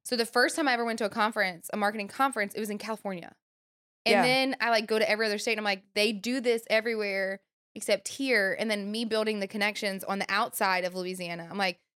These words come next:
Speaker 1: "Okay, how can we really make this different?" And
Speaker 2: Yeah.
Speaker 1: it's like, bring those people in.
Speaker 2: Yeah.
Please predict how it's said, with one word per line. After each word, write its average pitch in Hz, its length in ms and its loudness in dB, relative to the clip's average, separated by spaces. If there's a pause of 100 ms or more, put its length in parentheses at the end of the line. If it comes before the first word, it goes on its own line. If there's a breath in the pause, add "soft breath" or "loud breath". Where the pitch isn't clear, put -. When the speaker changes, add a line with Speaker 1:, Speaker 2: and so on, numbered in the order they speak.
(140)
Speaker 1:
"Okay, 233 140 2
how 208 200 0
can 285 120 0
we 262 100 2
really 233 360 2
make 208 160 0
this 190 140 -6
different?" 175 540 -6
And 180 80 -2
Speaker 2:
Yeah. 170 100 6
Speaker 1:
it's 160 80 -2
like, 196 240 -2
bring 240 300 2
those 220 220 2
people 196 380 -6
in. 180 480 -6
Speaker 2:
Yeah. 180 280 4